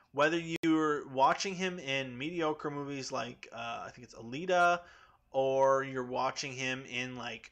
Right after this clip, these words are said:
uh, I can't remember else, what else I've seen him. Uh, maybe this year's Best Picture I've not seen, Green Book, uh, where he, he wins. The guy acts and he, like, he wins, so he's a good actor. I look forward to that and,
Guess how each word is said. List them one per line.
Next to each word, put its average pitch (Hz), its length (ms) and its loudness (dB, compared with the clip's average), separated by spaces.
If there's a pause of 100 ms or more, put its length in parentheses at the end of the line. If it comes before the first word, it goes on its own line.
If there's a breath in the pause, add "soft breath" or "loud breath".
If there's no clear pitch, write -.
uh, 87 340 -10 (1300)
I 120 220 -10
can't 123 180 -10
remember 117 220 -8
else, 113 220 -12
what 120 80 -12
else 117 180 -12
I've 113 100 -16
seen - 180 -16
him. 110 100 -20 (160)
Uh, 123 140 -12
maybe 135 240 0
this 131 280 -4
year's 131 180 -2
Best 127 320 -4
Picture 131 280 -4
I've 120 140 -6
not 117 240 -6
seen, 120 260 -12
Green 131 260 -4
Book, 123 240 0 (400 loud breath)
uh, 117 200 0
where 120 140 0
he, 120 160 -4
he 120 100 -10
wins. 131 340 -4
The 139 80 -8
guy 156 500 2
acts 170 380 2
and 131 140 -6
he, 131 160 -6
like, 127 380 -6
he 135 200 -12
wins, 123 360 -10
so 123 180 -4
he's 127 140 -2
a 131 40 -10
good 135 120 -2
actor. 143 240 -2
I 123 60 0
look 123 160 -2
forward 131 340 2
to 117 60 -10
that 127 260 2
and, 120 180 -12